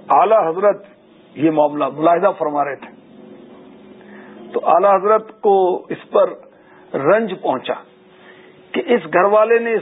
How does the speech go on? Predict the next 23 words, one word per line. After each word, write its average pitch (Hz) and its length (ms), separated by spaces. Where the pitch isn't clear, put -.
غریب 180 300
کے 202 100
ساتھ 180 300
ایسا 170 220
سلوک 180 280
کیوں 160 200
کیا؟ - 240
اچھا، - 300
تو 127 280
کچھ 233 180
دنوں 226 260
کے 226 120
بعد 208 320
وہ 190 180
صاحب 185 300
جو 180 180
اعلی 170 180
حضرت 165 340
کی 190 100
خدمت 165 400
میں 165 100
حاضر 147 240
ہوئے 135 180